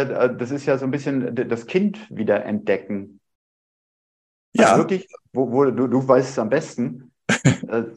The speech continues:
Speaker 1: Kinder denken ja nicht nach, großartig. Die machen ja einfach nur. Ähm, und, und vor der Schulzeit haben die ja manchmal sogar weniger Ängste. Die nehmen ja alles sehr spielend dann hin. Die, die
Speaker 2: Mhm.
Speaker 1: dürfen auch alles immer sein. Die dürfen Astronaut sein. Also ich bin jetzt im Klischee, ne?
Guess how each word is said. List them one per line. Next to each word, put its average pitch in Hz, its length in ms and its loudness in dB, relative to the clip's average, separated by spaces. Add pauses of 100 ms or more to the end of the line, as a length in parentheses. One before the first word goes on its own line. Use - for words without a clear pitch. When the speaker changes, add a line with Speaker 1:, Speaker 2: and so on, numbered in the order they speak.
(120)
Speaker 1:
Kinder 151 260 4
denken 139 260 0
ja 135 80 2
nicht 117 200 0
nach, 131 360 -4
großartig. 98 680 -4
Die 110 80 -2
machen 120 280 0
ja 113 120 -2
einfach 98 320 -8
nur. 110 400 -6 (1080)
Ähm, 113 400 2
und, 117 180 0
und 113 120 -4
vor 131 180 2
der 131 120 2
Schulzeit 147 540 0
haben 135 140 -2
die 135 60 2
ja 127 80 2
manchmal 127 300 -2
sogar 117 420 0 (100)
weniger 117 540 0
Ängste. 107 380 -4
Die 117 80 -2
nehmen 120 200 0
ja 113 120 0
alles 117 240 -4
sehr 117 120 4
spielend 139 540 -4
dann 90 160 -2
hin. 107 440 -8 (260)
Die, - 100 2
die 98 120 2
Speaker 2:
Mhm. - 20 2
Speaker 1:
dürfen 156 260 2
auch 127 100 -2
alles 139 240 -4
immer 127 200 -2
sein. 139 340 2
Die 101 100 -6
dürfen 117 260 -4
Astronaut 110 600 -4
sein. 131 260 0
Also 101 100 -6
ich 92 60 -10
bin 117 100 -2
jetzt 110 160 -4
im 104 180 -8
Klischee, 110 580 -2
ne? 120 240 -8